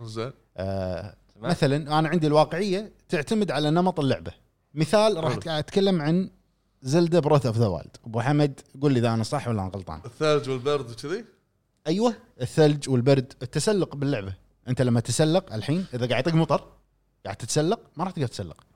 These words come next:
Speaker 1: هذا شيء طيب.
Speaker 2: لأن، إي، لا، إي، قاعد أقول لك.
Speaker 1: <laughs>
Speaker 2: خلني، خلني أكمل.
Speaker 3: هو قاعد يدافع عن الواقعية بشكل عام.
Speaker 2: أنت قاعد
Speaker 3: هو
Speaker 2: تدافع عن اللعبة، أنت ما لعبتها. لحظة.
Speaker 1: <laughs> صح، أنا ما لعبتها.
Speaker 2: إي،
Speaker 1: قاعد
Speaker 2: غلط.
Speaker 1: أدافع، قاعد أدافع عن فكرة المخرج، صح.
Speaker 2: أنا ما قلت إن الفكرة غلط.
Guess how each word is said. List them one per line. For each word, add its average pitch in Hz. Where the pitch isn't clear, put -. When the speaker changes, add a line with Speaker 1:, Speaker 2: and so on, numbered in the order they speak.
Speaker 1:
هذا -
شيء 110
طيب. 127
Speaker 2:
لأن، 147
إي، 127
لا، 208
إي، 185
قاعد 143
أقول 285
لك. 294
Speaker 1:
<laughs> 117
Speaker 2:
خلني، 339
خلني 302
أكمل. 262
Speaker 3:
هو 139
قاعد 139
يدافع 175
عن 156
الواقعية 147
بشكل 139
عام. 120
Speaker 2:
أنت 175
قاعد 165
Speaker 3:
هو 170
Speaker 2:
تدافع 302
عن 214
اللعبة، 311
أنت 226
ما 214
لعبتها. 214
لحظة. 247
Speaker 1:
<laughs> -
صح، 202
أنا 139
ما 151
لعبتها. 175
Speaker 2:
إي، 233
Speaker 1:
قاعد -
Speaker 2:
غلط. -
Speaker 1:
أدافع، 190
قاعد 156
أدافع 190
عن -
فكرة 220
المخرج، 185
صح. -
Speaker 2:
أنا 220
ما 294
قلت 349
إن 349
الفكرة 339
غلط. 285